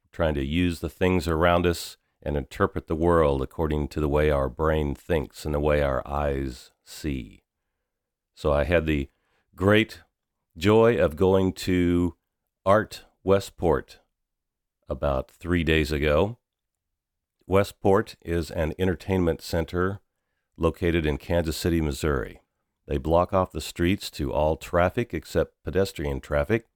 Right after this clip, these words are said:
and artists come from around the community and around the country and set up booths and tents and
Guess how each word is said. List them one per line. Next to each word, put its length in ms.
and 140
artists 460
come 280
from 460
around 400
the 380
community 680
and 160
around 500
the 60
country 600
and 360
set 280
up 200
booths 720
and 240
tents 580
and 420